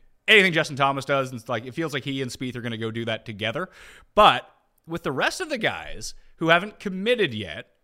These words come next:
but saying, like, "Start putting out rumors that we're gonna go." This is what I could see the Morikawa play being. It's like, why not say that you're gonna go and see what the P G A Tour gives you as a kickback instead to stay?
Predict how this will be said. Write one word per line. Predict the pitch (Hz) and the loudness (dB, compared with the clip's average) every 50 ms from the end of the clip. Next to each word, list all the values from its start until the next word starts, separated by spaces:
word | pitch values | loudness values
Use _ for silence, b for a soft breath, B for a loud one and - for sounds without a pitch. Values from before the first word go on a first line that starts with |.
| _ _ | _ _
but | 127 127 - | -6 -4 0
saying, | - 180 160 160 160 156 156 | 2 4 4 4 2 0 -2
like, | 151 147 139 - - - 120 | -2 -4 -4 -6 -10 -20 -20
"Start | - - - 123 123 - | -10 -4 -4 -4 -2 -4
putting | 131 131 143 156 | -6 -6 -4 -4
out | 170 185 170 156 143 | -6 -6 -6 -6 -8
rumors | 165 226 285 320 294 160 120 110 | -8 -6 -6 -6 -6 -6 -4 -2
that | 123 123 120 | -2 -4 -2
we're | 113 110 104 | -4 -6 -6
gonna | 110 107 104 101 | -6 -6 -6 -6
go." | 92 101 90 82 64 B B B B B - | -8 -10 -10 -12 -14 B B B B B -4
This | 208 214 | -4 0
is | - | 2
what | 269 254 | 2 2
I | 233 | 2
could | 190 202 - | 0 -2 -4
see | 202 | -6
the | 165 160 | -6 -4
Morikawa | 151 147 147 131 123 - 143 139 135 127 123 - | -2 -2 -2 -2 0 2 2 2 2 2 0 -2
play | 147 139 123 113 | 0 0 0 0
being. | 101 92 143 220 214 127 127 156 | -2 -4 -4 -4 -4 -4 -4 -6
It's | 156 156 | -6 -6
like, | 165 147 - | -8 -6 -4
why | 139 170 226 | -2 -2 0
not | 254 208 233 302 247 131 - - b b b b | 0 0 0 2 2 0 -2 -6 b b b b
say | - - 175 170 160 151 | -2 2 4 4 4 4
that | 147 151 123 | 0 -4 -4
you're | 135 123 | -4 -2
gonna | 131 127 123 113 | -2 -2 -2 -2
go | 110 113 120 | -4 -4 -4
and | 139 156 | -6 -6
see | - 165 | -8 -8
what | 160 160 | -8 -8
the | - 135 | -10 -10
P | 175 175 | -10 -8
G | 160 165 180 | -6 -6 -6
A | 175 170 | -6 -6
Tour | - 190 185 | -8 -10 -8
gives | 156 165 175 160 165 | -8 -8 -8 -8 -8
you | 190 190 | -8 -10
as | 185 | -10
a | 196 - | -10 -12
kickback | - 302 - _ 175 156 151 - | -14 -14 -10 _ -6 -6 -6 -6
instead | 170 160 - 202 202 190 | -10 -12 -12 -12 -12 -12
to | 196 196 | -12 -12
stay? | - - 285 262 127 104 | -12 -12 -12 -12 -12 -14